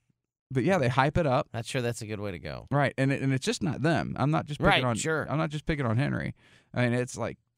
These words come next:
Speaker 1: I can just sit here and, and, and the, what, eight years we've been doing this, I can name a lot of companies that have, uh, been a startup, been a brand new company, got the hype going, didn't deliver,
Speaker 2: And now
Speaker 1: hyped
Speaker 2: they're
Speaker 1: it up again,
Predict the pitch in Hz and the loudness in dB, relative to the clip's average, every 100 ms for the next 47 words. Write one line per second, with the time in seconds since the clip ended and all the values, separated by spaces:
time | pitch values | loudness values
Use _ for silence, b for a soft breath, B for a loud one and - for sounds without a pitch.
0 | - 127 117 110 110 - 135 120 107 101 | -6 -2 -2 -4 -6 -6 -4 -4 -4 -4
1 | 78 - 113 107 110 113 107 98 78 - | -6 -6 -2 -2 0 0 0 0 -2 -6
2 | _ _ - b b _ 104 85 - 113 | _ _ -20 b b _ -10 -10 -6 -2
3 | 117 117 117 117 110 113 104 110 117 117 | 0 2 2 2 0 -4 -4 0 2 4
4 | 107 104 - b b b b - 117 120 | 2 -2 -8 b b b b -4 0 2
5 | 120 117 107 110 113 104 123 120 117 107 | 2 2 4 4 2 2 2 2 0 -2
6 | 101 101 107 104 104 95 - _ _ _ | -2 -2 0 2 0 -4 -12 _ _ _
7 | _ - - _ - 104 104 143 147 143 | _ -20 -20 _ -4 -2 2 2 4 4
8 | 135 139 - 110 98 110 135 143 139 135 | 4 2 0 -2 2 2 2 2 2 2
9 | 135 139 143 - _ _ _ _ _ _ | 2 0 -2 -6 _ _ _ _ _ _
10 | _ 117 120 - 131 135 135 139 131 139 | _ 0 2 2 2 2 0 2 2 4
11 | 139 139 - _ _ _ _ _ _ _ | 2 -2 -8 _ _ _ _ _ _ _
12 | _ 104 123 143 147 127 131 123 127 123 | _ 0 2 2 2 2 2 2 0 -2
13 | - _ _ _ _ _ _ _ 90 80 | -10 _ _ _ _ _ _ _ -6 0
14 | 143 - 139 143 135 127 123 123 123 | 0 2 0 0 -2 0 0 0 -2